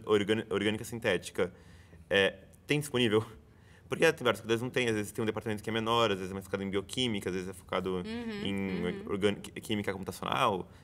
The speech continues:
Speaker 1: tem N
Speaker 2: Sim,
Speaker 1: ramos da
Speaker 2: sim,
Speaker 1: química.
Speaker 2: sim, com certeza.
Speaker 1: E aí eu lembro, por exemplo, é, eu tô olhando, eu tô, tô olhando o departamento, eu tô olhando, por exemplo, na Universidade de Princeton. Aí eu tô olhando o departamento da Universidade de Princeton, eu tô lá, tipo, "Nossa,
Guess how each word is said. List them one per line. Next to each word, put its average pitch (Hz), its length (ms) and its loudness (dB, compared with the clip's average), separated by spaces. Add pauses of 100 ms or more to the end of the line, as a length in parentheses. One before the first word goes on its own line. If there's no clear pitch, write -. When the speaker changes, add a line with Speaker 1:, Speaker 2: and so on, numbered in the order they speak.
Speaker 1:
tem 87 260 -4
N 104 340 2
Speaker 2:
Sim, 220 80 2
Speaker 1:
ramos - 180 4
da - 80 0
Speaker 2:
sim, - 100 -2
Speaker 1:
química. 185 240 0
Speaker 2:
sim, 180 140 -4
com 180 140 -12
certeza. 185 440 -10
Speaker 1:
E 107 100 4
aí 101 120 4
eu 113 80 2
lembro, 127 160 -2
por 131 100 -2
exemplo, 117 280 0
é, 92 360 6 (220)
eu 98 100 -4
tô 110 120 2
olhando, 107 280 4
eu 117 120 2
tô, 117 160 0
tô - 460 -6
olhando 110 140 4
o 104 40 0
departamento, 120 380 -2
eu 139 40 -8
tô 147 60 0
olhando, 127 120 0
por 135 100 -4
exemplo, 127 100 -2
na 123 80 -2
Universidade 123 280 -2
de - 60 -12
Princeton. 95 320 -4 (400)
Aí - 80 -2
eu 104 40 -2
tô 113 60 -2
olhando 101 40 2
o 104 80 2
departamento 107 220 -2
da 107 40 -2
Universidade 104 240 -2
de - 60 -12
Princeton, 131 280 -2
eu 120 40 -6
tô 127 80 -2
lá, 117 80 2
tipo, 113 280 -2 (280)
"Nossa, 117 360 2